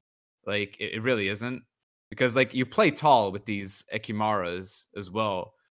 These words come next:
You play into Poison, you play into Tall Punish, you're playing Death Wish very likely. So I think fifteen is that, on that is fine.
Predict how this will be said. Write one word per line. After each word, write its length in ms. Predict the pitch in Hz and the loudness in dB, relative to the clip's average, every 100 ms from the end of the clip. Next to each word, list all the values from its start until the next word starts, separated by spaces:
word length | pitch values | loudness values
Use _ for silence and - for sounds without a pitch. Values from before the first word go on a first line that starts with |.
| - | -14
You 100 | 110 | -2
play 180 | 139 135 | 2 2
into 160 | 131 | 2
Poison, 400 | 113 127 123 117 | -2 2 2 2
you 60 | 113 | -2
play 220 | 120 123 | -2 -2
into 120 | 123 | -2
Tall 240 | 113 117 110 | -2 0 0
Punish, 380 | - 110 104 | 0 -4 -4
you're 80 | 107 | -8
playing 300 | - 123 120 | -4 -2 -2
Death 280 | 107 104 107 | -2 -2 -2
Wish 240 | 104 98 | -6 -6
very 180 | 104 104 | -2 -2
likely. 440 | 101 101 101 104 98 | 0 -2 -4 -6 -6
So 400 | - 101 98 - _ - | -4 -4 -4 -8 _ -6
I 80 | 110 | -2
think 240 | 202 202 | 2 2
fifteen 440 | - 131 127 - - 107 | 2 0 2 4 4 2
is 140 | 104 | -6
that, 160 | 107 - | -8 -6
on 160 | 101 104 | -6 -2
that 200 | 104 104 | 0 0
is 140 | 90 | -2
fine. 440 | - 98 92 117 | -6 -2 0 0